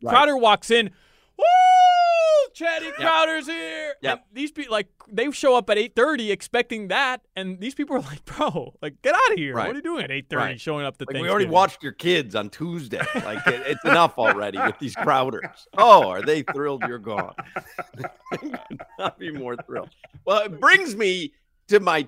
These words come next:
Speaker 1: tweet. That's why I asked you, did you have a traditional Thanksgiving meal, Solana? Do you guys, do the Solanas do turkey?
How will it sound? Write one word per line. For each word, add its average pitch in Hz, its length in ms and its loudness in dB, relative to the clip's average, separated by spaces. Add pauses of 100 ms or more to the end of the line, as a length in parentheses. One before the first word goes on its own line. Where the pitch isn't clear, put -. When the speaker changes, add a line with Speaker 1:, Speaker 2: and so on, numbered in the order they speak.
Speaker 1:
tweet. 196 420 -6
That's 151 200 0
why 135 140 2
I - 40 2
asked 143 180 0
you, 151 60 -14
did 151 180 -10
you 226 100 -2
have 233 120 4
a - 20 2
traditional 226 600 -2
Thanksgiving 233 540 -6
meal, 254 360 -6
Solana? 240 540 -2
Do 190 60 -12
you 175 60 -12
guys, 208 180 0
do 196 80 -8
the 190 100 -4
Solanas 185 520 -2
do 202 140 -18
turkey? 214 500 -8